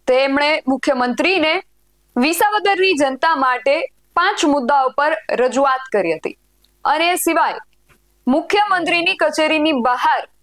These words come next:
એ મોરબીના ધારાસભ્ય કાંતિભાઈ અમૃતિયાને મળ્યા, તેને લઈને પણ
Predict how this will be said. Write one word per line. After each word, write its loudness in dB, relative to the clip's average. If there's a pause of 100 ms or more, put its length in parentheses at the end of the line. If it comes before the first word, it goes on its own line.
(580)
એ 2 (480)
મોરબીના 2
ધારાસભ્ય 0 (440)
કાંતિભાઈ 0
અમૃતિયાને 0
મળ્યા, 2 (380)
તેને 2
લઈને 0
પણ -2